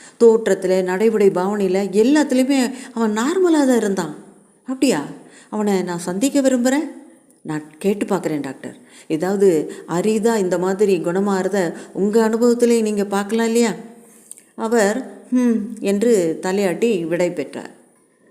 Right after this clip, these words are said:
நித்யஸ்ரீயின் சி டி வாங்குவதற்காக ஸ்பென்சர் பிளாசா போயிருந்த போது, நித்தி இங்கேதான் ஏதோ ஒரு கம்பெனியில் வேலை பார்ப்பதாக சொல்லியிருந்தது ஞாபகம் வந்தது. டிஜிட்டல் டைரியில் என் செக்ரட்டரி சமர்த்தாக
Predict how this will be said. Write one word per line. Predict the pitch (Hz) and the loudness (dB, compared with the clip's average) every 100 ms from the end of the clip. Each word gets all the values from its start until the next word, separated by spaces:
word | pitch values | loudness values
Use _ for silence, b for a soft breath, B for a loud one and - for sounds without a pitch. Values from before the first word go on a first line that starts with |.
| B B B | B B B
நித்யஸ்ரீயின் | 240 302 311 381 370 294 269 247 214 196 180 | 4 4 6 4 4 4 4 4 2 2 0
சி | 180 247 | 0 0
டி | 226 196 | 2 2
வாங்குவதற்காக | 190 190 190 165 170 185 196 269 202 175 | 0 2 2 0 -2 -2 0 2 2 0
ஸ்பென்சர் | - 226 254 285 294 190 | 0 0 2 2 0 0
பிளாசா | 190 170 170 160 147 | 0 0 -2 -4 -4
போயிருந்த | - 180 170 156 151 151 | -2 0 0 -2 -4 -2
போது, | 175 202 277 208 - B B - | -2 0 0 0 -4 B B -2
நித்தி | 277 330 | 0 2
இங்கேதான் | 277 240 254 254 240 | 4 4 4 4 2
ஏதோ | 196 202 214 | 2 2 2
ஒரு | 196 175 | 2 2
கம்பெனியில் | - 190 208 226 202 175 | -2 -4 -2 0 0 0
வேலை | 170 196 202 | 0 0 0
பார்ப்பதாக | 202 165 165 165 165 156 151 | -2 -4 -6 -6 -4 -6 -4
சொல்லியிருந்தது | 185 196 170 156 165 254 233 | -2 0 0 -2 -2 0 0
ஞாபகம் | 175 180 190 196 160 | -2 -4 -4 -4 -4
வந்தது. | 143 127 123 - - _ _ _ _ B B B | -4 -6 -8 -10 -20 _ _ _ _ B B B
டிஜிட்டல் | 202 233 247 320 294 247 | 4 4 6 2 4 4
டைரியில் | 190 196 202 214 285 240 | 6 4 4 2 2 2
என் | 185 185 175 | 2 0 0
செக்ரட்டரி | 185 190 226 190 262 233 | -2 0 -2 -2 -2 0
சமர்த்தாக | 190 202 208 214 214 208 180 | 0 0 -2 -2 0 0 0